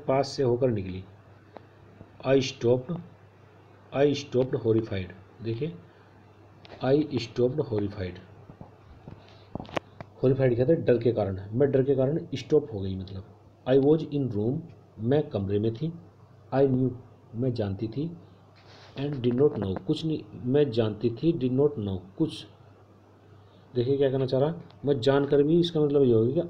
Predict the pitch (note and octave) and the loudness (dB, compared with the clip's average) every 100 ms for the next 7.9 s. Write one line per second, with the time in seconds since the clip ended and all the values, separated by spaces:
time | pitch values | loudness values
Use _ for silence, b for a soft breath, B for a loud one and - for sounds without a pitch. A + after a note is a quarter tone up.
0 | - C3 C#3+ G#2+ G2+ A2 D#3 E3+ - A2+ | -2 2 2 2 -2 0 0 -2 -4 -2
1 | A#2+ C3+ C#3+ A#2 A#2+ B2+ C3 D#3+ D3 B2+ | 0 0 0 -2 0 0 0 -2 0 0
2 | B2 C3+ C#3+ B2+ C3 A#2 F#2+ F2+ - - | 2 2 2 2 2 2 -2 -6 -14 -20
3 | - - - A2+ B2 C#3 C#3 D3 D#3+ D#3+ | -20 -20 -6 -2 0 2 4 4 2 2
4 | E3 E3 E3 E3 E3+ E3+ C3+ C3 D3+ C3+ | 0 0 0 0 2 2 0 0 0 0
5 | B2+ B2 G2 F#2+ F#2+ B B B B B | -2 -2 -4 -8 -12 B B B B B
6 | B B C3+ D#3 D#3+ C#3+ D3+ C#3 C3+ C3+ | B B 0 0 0 -2 0 0 0 -4
7 | B2 B2+ A2+ A#2+ A2 A2+ - A2 | -2 -2 -2 0 0 -2 -2 -4